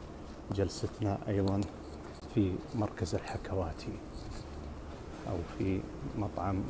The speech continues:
وكافيه الحكواتي. اللي يسمعون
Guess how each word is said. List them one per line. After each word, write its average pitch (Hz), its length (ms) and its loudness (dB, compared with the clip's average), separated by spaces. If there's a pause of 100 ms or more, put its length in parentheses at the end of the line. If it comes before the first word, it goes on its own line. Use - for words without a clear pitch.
(120)
وكافيه 92 640 0 (200)
الحكواتي. 110 840 2 (960)
اللي 92 200 4
يسمعون 101 640 4